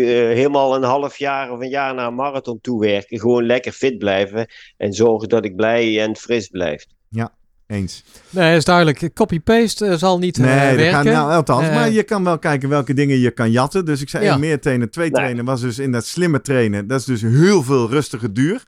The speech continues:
Speaker 2: Heb ik nog wel een hele specifieke vraag over, Guido. We doen best wel veel, eh, rustige duur, anderhalf uur op de fiets. Dat is deels herstel, hè. Ook toen als we uit die wedstrijden komen, dat is ook heerlijk herstel. Maar ik moet zeggen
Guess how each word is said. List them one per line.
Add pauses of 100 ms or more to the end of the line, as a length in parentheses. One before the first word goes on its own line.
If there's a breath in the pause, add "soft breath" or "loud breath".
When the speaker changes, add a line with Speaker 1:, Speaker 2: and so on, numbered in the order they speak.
(340 soft breath)
Speaker 2:
Heb
ik
nog
wel
een
hele
specifieke
vraag
over,
Guido. (340 soft breath)
We
doen
best
wel
veel,
eh,
rustige
duur,
anderhalf
uur
op
de
fiets.
Dat
is
deels
herstel,
hè.
Ook
toen
als
we
uit
die
wedstrijden
komen,
dat
is
ook
heerlijk
herstel. (460 soft breath)
Maar
ik
moet
zeggen